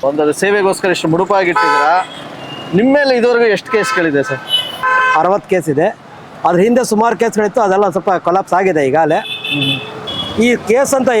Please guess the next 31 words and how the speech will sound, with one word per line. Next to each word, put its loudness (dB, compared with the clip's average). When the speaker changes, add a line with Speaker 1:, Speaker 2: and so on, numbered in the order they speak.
Speaker 2:
ಏನ್ 2
ಹಾಕ್ತಾರಲ್ಲ, 0
ಆ 2
ಕೇಸ್ 2
ಹಾಕಿದ್ದನ್ನ 0
ನಾವು 2
ಧರ್ಮದ 2
ಕೆಲಸ -2
ಮಾಡೋರಿಗೆ 2
ಒಂದು 0
ಪ್ರಶಂಸೆಯ 0
ಪತ್ರ -2
ಅಂತ -2
ಹೇಳ್ತೀವಿ, -4
ಅಂದ್ರೆ 0
ಪ್ರಶಸ್ತಿಯ 0
ಪತ್ರ 0
ಅಂತ -2
ಹೇಳ್ತೀವಿ. -2
ನಮಗೆ 2
ಖುಷಿ 0
ಇದೆ, 4
ನಮಗೆ, 2
ನಮ್ಮ 2
ಎಲ್ಲ 2
ಹಿಂದೂ 2
ಯುವಕರುಗಳು 2
ಹೇಳ್ತೀನಿ 0
ನಾನು, 2
ಕೇಸ್ 2
ಹಾಕ್ಬಿಡ್ತಾರಪ್ಪ, 0